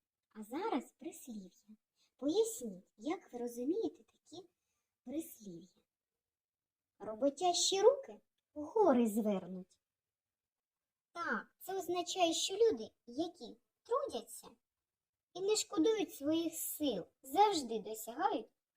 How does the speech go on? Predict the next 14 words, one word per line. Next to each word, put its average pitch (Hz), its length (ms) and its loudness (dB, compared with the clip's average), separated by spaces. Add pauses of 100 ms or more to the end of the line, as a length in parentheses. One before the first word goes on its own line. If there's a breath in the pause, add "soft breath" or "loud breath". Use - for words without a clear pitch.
(100)
бажаної 247 600 -6
мети, 220 360 -12 (340)
завжди 226 520 -4
перемагають. 269 1040 -6 (1120)
Ноги 415 500 4
носять, 240 640 0 (400)
руки 240 380 -2
годують. 359 720 6 (680)
Поки 226 280 -6
ноги 240 280 -2
ходять, 269 420 -6
дітки, 202 420 -14 (480)
руки 285 440 -4 (680)
працюють. - 840 -12